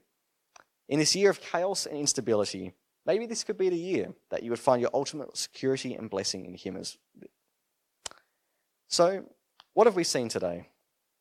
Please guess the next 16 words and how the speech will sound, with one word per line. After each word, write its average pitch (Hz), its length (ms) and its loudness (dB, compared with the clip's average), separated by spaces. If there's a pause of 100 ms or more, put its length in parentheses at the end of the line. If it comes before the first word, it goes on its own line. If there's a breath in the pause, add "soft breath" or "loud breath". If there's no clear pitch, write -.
(240)
We've 131 160 -2
seen 175 200 4
that 151 320 6
as 127 160 4
the 143 100 2
Old 202 140 4
Testament 180 340 -2
Jews 139 560 0 (260 soft breath)
could 135 140 2
trust - 240 2
and 131 100 -4
find 117 240 2
blessing 160 380 2
in 151 140 -2
their 143 100 6
king, 90 400 -6